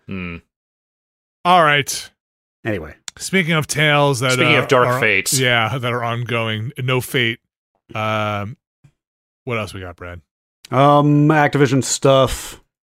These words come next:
Speaker 3: Just kinda loop all the, or lump all of this together
Speaker 1: Continues
Speaker 3: to
Speaker 1: apace.
Speaker 3: one thing. I think the, I think the story about Jim Ryan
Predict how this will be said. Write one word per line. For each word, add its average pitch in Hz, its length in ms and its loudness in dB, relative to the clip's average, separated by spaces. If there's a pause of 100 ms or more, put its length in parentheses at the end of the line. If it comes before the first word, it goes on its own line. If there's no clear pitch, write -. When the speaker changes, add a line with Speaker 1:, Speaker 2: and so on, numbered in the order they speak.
(480)
Speaker 3:
Just - 140 -16
kinda 113 180 -4
loop 107 200 0
all 107 160 4
the, 110 140 0
or 107 300 -2 (120)
lump 117 300 2
all 120 260 0
of 104 60 -6
this 110 160 -2
together 120 640 2
Speaker 1:
Continues 127 480 0
Speaker 3:
to 110 80 -2
Speaker 1:
apace. 92 500 -6 (200)
Speaker 3:
one 113 240 0
thing. 226 560 4 (760)
I - 60 -8
think 143 260 0
the, 117 480 2 (1200)
I - 60 -10
think 160 120 2
the 131 60 0
story 147 300 6
about 131 200 4
Jim 113 280 0
Ryan 120 600 4